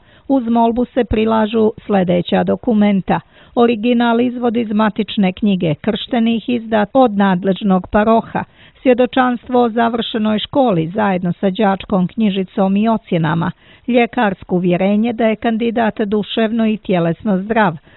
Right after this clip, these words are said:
uvjerenje nadležnog parohijskog sveštenika o vladanju i podobnosti za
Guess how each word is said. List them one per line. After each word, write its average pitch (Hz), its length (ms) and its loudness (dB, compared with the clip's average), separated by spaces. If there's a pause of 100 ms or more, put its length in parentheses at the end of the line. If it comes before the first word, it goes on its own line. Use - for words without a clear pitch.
(140)
uvjerenje 254 720 2
nadležnog 220 800 0
parohijskog 196 840 0
sveštenika 226 800 -2
o 160 120 0
vladanju 220 600 0
i 220 120 -2
podobnosti 226 840 -2
za 180 240 -2